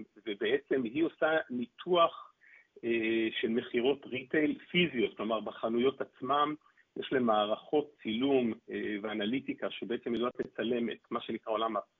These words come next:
המדפים והפלנוגרמות, אה, בחנויות, ובעצם לעשות אופטימיזציה של מכירה ושל העמדה על המדף, אה, היא עובדת עם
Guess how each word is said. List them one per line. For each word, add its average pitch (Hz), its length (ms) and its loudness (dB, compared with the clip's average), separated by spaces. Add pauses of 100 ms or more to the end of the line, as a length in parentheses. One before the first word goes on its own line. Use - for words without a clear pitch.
(180)
המדפים 101 560 0
והפלנוגרמות, 104 1000 4 (480)
אה, 98 200 2
בחנויות, 123 840 6
ובעצם 107 840 -4
לעשות 131 280 -6
אופטימיזציה 117 680 -4
של - 160 -8
מכירה 113 640 -2
ושל 98 220 -6
העמדה 101 400 -2
על 110 80 0
המדף, 98 480 2 (680)
אה, 101 400 0
היא 117 140 -2
עובדת 143 460 2
עם 110 480 -2